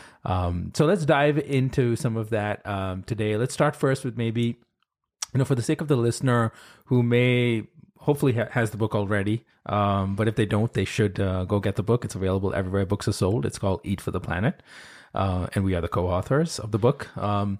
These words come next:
more importantly, when did you start thinking about food and the environment? When did this come up in your mind, and when did you think we, we needed a book around this? Um, and I can tell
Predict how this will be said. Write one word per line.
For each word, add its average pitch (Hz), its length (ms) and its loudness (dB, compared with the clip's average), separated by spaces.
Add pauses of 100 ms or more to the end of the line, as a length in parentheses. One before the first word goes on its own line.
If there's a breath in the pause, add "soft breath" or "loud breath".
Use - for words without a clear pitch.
(760 soft breath)
more 175 220 4
importantly, 131 540 2
when 143 260 4
did 202 180 0
you 151 180 2
start 139 320 2
thinking 120 680 -2
about 113 560 0 (920)
food 123 240 2
and 113 120 0
the 110 80 0
environment? 92 600 -4
When 127 160 2
did 147 180 2
this 135 260 4
come 123 220 0
up 120 220 0
in 123 100 0
your 113 180 2
mind, 107 360 0
and 104 200 -2
when 117 140 2
did 127 140 2
you 120 80 2
think 117 240 -2
we, 107 180 0
we 104 200 -2
needed 104 260 -2
a 101 60 0
book 104 300 -2
around 82 320 -4
this? - 400 -10
Um, 90 360 -4
and 117 100 0
I 120 80 4
can 120 120 0
tell 107 300 0